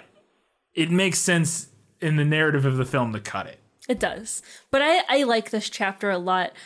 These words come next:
Speaker 2: Like we said, I wish they could do its own standalone
Speaker 1: Yeah,
Speaker 2: movie.
Speaker 1: standalone would be
Speaker 2: Um,
Speaker 1: really
Speaker 2: because
Speaker 1: interesting.
Speaker 2: it is, it's like a graduation for our four hobbits,
Speaker 1: Yeah.
Speaker 2: where they get to use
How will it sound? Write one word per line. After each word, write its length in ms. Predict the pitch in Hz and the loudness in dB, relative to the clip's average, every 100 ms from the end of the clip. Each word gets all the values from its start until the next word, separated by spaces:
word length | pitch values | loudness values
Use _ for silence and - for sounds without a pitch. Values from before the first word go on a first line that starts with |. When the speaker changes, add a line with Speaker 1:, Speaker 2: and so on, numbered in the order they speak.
| - | -6
Speaker 2:
Like 200 | 240 240 | -2 0
we 80 | 262 | -2
said, 300 | 220 220 202 | 0 0 0
I 100 | - | 0
wish 340 | 220 233 - - | 0 0 -2 -6
they 200 | 202 202 | -4 -4
could 220 | - 180 | -4 -4
do 180 | 208 185 | 0 0
its 240 | 185 180 | -2 -6
own 160 | 190 185 | -4 -4
standalone 800 | 185 - 185 180 180 175 175 175 | -6 -6 -6 -4 -4 -6 -6 -2
Speaker 1:
Yeah, 140 | 233 | -2
Speaker 2:
movie. 260 | 170 180 175 | -2 -8 -10
Speaker 1:
standalone 480 | - 180 185 160 156 | -4 0 2 4 4
would 60 | 139 | 4
be 60 | 131 | 4
Speaker 2:
Um, 40 | |
Speaker 1:
really 160 | 131 123 | 4 4
Speaker 2:
because 100 | 123 | 4
Speaker 1:
interesting. 260 | 269 - 254 | 2 2 2
Speaker 2:
it 40 | |
is, 200 | 269 240 - - - | 2 -2 -6 -12 -2
it's 200 | 254 - | -2 0
like 140 | 320 | 0
a 80 | 311 | 0
graduation 960 | 190 196 202 196 175 175 175 185 147 202 | -2 0 0 0 -2 -4 -4 -6 -6 -8
for 180 | - 185 | -2 -2
our 160 | 170 | -2
four 300 | 170 - 175 | -4 -2 -2
hobbits, 440 | - - - - - | -2 -8 -8 -6 0
Speaker 1:
Yeah. 160 | 165 - | 0 0
Speaker 2:
where 160 | 202 202 | 0 0
they 140 | 202 | 0
get 180 | 190 196 | -2 -4
to 140 | - 196 | -4 -4
use 560 | 170 185 190 185 180 | -4 -4 -2 -2 -6